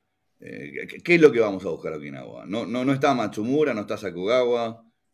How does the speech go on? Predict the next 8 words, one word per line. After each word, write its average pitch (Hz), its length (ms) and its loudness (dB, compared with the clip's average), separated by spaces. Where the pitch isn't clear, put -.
este, 76 920 -8
y 85 640 0
los 90 200 0
maestros 107 400 -2
que 98 140 -2
hay, 113 340 4
eh, 80 720 -2
eh, 71 340 -8